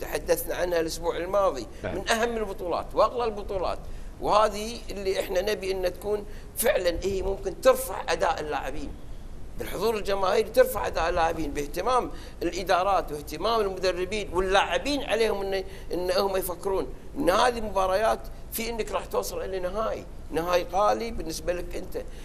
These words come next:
Speaker 1: يجب تثبت جدارتك، تثبت أنت موهبتك، تثبت قدراتك في الملعب. خلونا نشوف إحنا الحين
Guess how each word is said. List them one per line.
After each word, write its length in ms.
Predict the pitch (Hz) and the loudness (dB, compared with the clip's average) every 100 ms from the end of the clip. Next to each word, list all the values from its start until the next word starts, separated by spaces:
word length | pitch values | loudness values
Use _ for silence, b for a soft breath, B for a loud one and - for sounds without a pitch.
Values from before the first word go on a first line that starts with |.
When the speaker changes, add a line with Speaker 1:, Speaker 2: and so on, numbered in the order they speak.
| B - | B 4
Speaker 1:
يجب 360 | 226 240 233 | 4 4 -2
تثبت 320 | 220 214 - 170 | -4 -6 -6 -8
جدارتك، 520 | 143 143 185 - 143 - - - - - - - | -6 -6 -8 -8 -10 -10 -10 -10 -10 -12 -10 -2
تثبت 480 | 196 - - 175 | -2 -2 -8 -6
أنت 200 | 170 170 | -6 -4
موهبتك، 540 | 165 147 160 202 - - - B B | -4 -4 -4 -4 -4 -8 -8 B B
تثبت 380 | - 202 208 - - | -2 -2 -4 -8 -6
قدراتك 480 | 156 160 180 196 - | -2 2 2 0 -8
في 80 | |
الملعب. 440 | 160 170 190 - - - - B B | -8 -4 -2 -2 -4 -8 -12 B B
خلونا 480 | - 285 359 370 285 | 4 4 4 2 2
نشوف 360 | - 302 254 | 2 2 0
إحنا 220 | - 285 185 | -2 0 0
الحين 360 | - 170 190 | 0 -2 -2